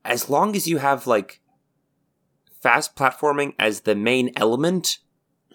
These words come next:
I think that works. And I think with Sonic Frontiers, what they try to do, they try to make exploration and expansion the main element, and I think that detracted from it. So just, like, I am, I don't know if there is a happy medium with the two.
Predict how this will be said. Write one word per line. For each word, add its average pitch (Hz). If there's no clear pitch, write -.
I -
think 151
that 131
works. 135
And 107
I 110
think 127
with 120
Sonic 120
Frontiers, 165
what 135
they 123
try 120
to 113
do, 113
they 110
try 127
to 127
make 120
exploration 127
and 113
expansion 120
the 151
main 156
element, 160
and 95
I 95
think 123
that 120
detracted 110
from 90
it. -
So 120
just, 120
like, 120
I 143
am, 127
I 135
don't 160
know 170
if -
there 135
is 120
a 165
happy 165
medium 196
with 190
the 196
two. 240